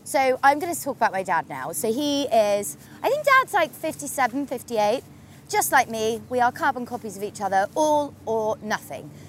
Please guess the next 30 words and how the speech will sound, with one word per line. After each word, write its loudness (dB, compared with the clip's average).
So 2
if 0
we're 2
out, 4
we're 2
out. -4
If -2
we're 4
on -2
a -4
health -2
kick, -2
we're -4
on 0
a -2
health -6
kick. -12
However, 2
my -4
dad 0
has -4
one -4
thing -10
that -6
I -8
don't -4
have, -12
and -2
that 2
is -2